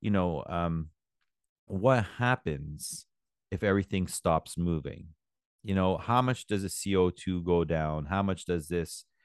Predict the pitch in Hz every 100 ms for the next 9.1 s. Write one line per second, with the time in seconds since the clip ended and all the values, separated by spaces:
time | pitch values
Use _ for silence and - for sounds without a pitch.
0 | _ _ 95 98 95 95 104 113 113 107
1 | - - 98 90 90 87 85 90 92 98
2 | 92 87 87 80 87 85 85 85 85 82
3 | 87 95 95 87 - 85 78 78 76 _
4 | - 95 90 87 87 - _ _ _ _
5 | - 90 87 85 90 101 104 104 - _
6 | 76 95 120 120 90 - 156 196 143 -
7 | 101 113 - 120 104 90 101 117 - 117
8 | 120 113 113 190 202 - - 90 78 71
9 | -